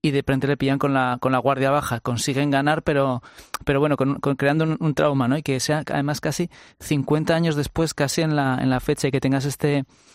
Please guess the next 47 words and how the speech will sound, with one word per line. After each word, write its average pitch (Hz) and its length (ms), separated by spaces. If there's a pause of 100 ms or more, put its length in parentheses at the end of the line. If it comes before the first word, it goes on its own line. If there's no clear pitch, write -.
(260)
pues, 123 140
este 139 180
ataque 143 600
terrorista 135 460
y 151 40
ese 135 180
fallo 131 260
de 131 60
seguridad 131 320
tan 127 160
grande, 135 220
eso - 140
me, 127 320 (400)
eh, 117 400
me 127 280
sorprende. 139 760
Y 131 220
imagino 127 440
que 131 240 (100)
cuando 135 360
esto 127 300
se 127 100
solucione, 139 460
que, 120 320 (420)
que 139 140
por 131 160
desgracia 127 400
puede 135 180
tener 131 240
consecuencias 135 540
muy 139 180
tremendas, 135 400
también 135 300
habrá 135 320
ellos 139 280
que, 135 420
que 139 120
tendrán 127 380
que 131 100
mirar 131 320
qué - 80
ha 131 40
pasado 131 360
en 127 80
la 123 80
inteligencia, 135 600
que 131 220